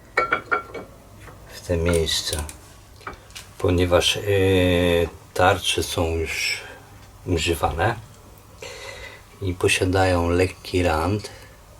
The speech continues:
Ciężko go zlikwidować, więc warto na klockach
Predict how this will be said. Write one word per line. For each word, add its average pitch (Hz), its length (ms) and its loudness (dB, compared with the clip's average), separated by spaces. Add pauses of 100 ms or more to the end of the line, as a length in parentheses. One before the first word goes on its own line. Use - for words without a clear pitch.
(1160)
Ciężko 104 520 -2 (260)
go 92 120 0
zlikwidować, 85 720 -6 (1800)
więc 90 200 -8
warto 98 640 0 (1300)
na 101 240 4
klockach - 800 2